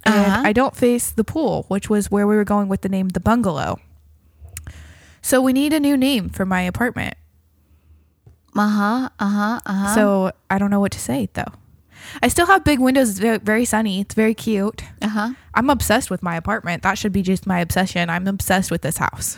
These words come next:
Speaker 1: <laughs>
Speaker 2: It is so cute.
Speaker 1: It's
Speaker 2: I, I'm just as obsessed.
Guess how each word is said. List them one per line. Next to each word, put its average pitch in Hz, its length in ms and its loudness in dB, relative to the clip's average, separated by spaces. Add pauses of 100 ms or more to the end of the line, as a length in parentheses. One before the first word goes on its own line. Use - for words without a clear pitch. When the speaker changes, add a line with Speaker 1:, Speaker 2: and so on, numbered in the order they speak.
(140)
Speaker 1:
<laughs> 214 140 -10
Speaker 2:
It 269 140 6
is 262 140 4
so 185 800 2
cute. 117 580 -6 (120)
Speaker 1:
It's 226 120 6
Speaker 2:
I, 247 200 6
I'm 247 280 4 (140)
just 208 360 2
as 175 140 -2
obsessed. - 640 -6